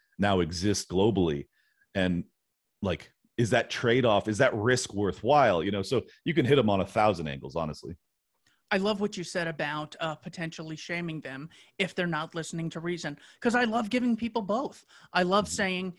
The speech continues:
Speaker 2: "Here's the reason," and then when the vast majority of them more or less spit in my face at, uh, i-, in, uh, i-, in response, you can always use what, uh, Ayn Rand called the argument from intimidation,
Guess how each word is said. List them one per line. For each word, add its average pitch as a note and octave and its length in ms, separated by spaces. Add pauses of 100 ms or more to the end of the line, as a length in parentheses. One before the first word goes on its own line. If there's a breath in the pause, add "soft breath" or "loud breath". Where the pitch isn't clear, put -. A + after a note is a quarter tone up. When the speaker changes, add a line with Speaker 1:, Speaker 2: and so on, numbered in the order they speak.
(120)
Speaker 2:
"Here's A3+ 240
the A3+ 100
reason," G3 460 (160)
and E3 180
then E3 240
when E3+ 180
the D#3 60
vast E3 300
majority E3 420
of E3+ 100
them E3 300 (140)
more F3 260
or E3 60
less D#3+ 240
spit F3 200
in E3 120
my D#3 140
face E3+ 340
at, D3 160 (120)
uh, D#3 280
i-, E3+ 160 (100)
in, D#3 280
uh, D#3 180
i-, F#3 160
in F3 120
response, F3 520 (400 loud breath)
you B3+ 100
can C4 140
always C4 360
use F#3+ 220
what, F#3 320
uh, F3+ 300 (120)
Ayn G3 240
Rand G#3 300
called F3 220
the E3+ 100
argument F3+ 400
from F3+ 180
intimidation, F#3 720